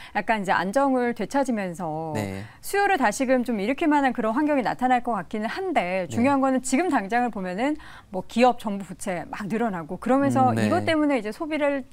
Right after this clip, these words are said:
Speaker 1: 당장에는
Speaker 2: 음.
Speaker 1: 할 수 없다. 앞서 말씀해 주셨던 소비를 이끌어내는
Speaker 2: 네.
Speaker 1: 주도형 그런 성장은 당장에는 보일 수 없다라는 그런 생각이 좀 드는데.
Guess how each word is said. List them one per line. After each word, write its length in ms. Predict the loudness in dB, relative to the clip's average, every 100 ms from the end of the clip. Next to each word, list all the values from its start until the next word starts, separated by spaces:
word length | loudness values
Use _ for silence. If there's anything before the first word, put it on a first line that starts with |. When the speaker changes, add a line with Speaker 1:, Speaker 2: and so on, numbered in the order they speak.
| -18
Speaker 1:
당장에는 560 | -8 -4 0 2 2 2
Speaker 2:
음. 40 |
Speaker 1:
할 80 | 0 0
수 80 |
없다. 360 | -4 -2 -4 -4 -8 -16 -8
앞서 200 | -4 0
말씀해 300 | 0 0 -2
주셨던 440 | -2 -6 -8 -8
소비를 680 | -6 -4 -2 0 2 2 0
이끌어내는 640 | -2 -2 0 -2 -6 -4 -2
Speaker 2:
네. 140 | -2
Speaker 1:
주도형 380 | -2 -2 -4 -8
그런 280 | -8 -8 -6
성장은 560 | -4 -2 0 0 -2 -6 -18 -14
당장에는 600 | -4 0 0 2 2 0
보일 180 | -2 -4
수 100 | -6
없다라는 560 | -2 0 2 2 -2
그런 220 | -6 -6 -6
생각이 260 | -6 -6
좀 200 | -8 -12 -4
드는데. 760 | 2 2 0 -6 -8 -10 -14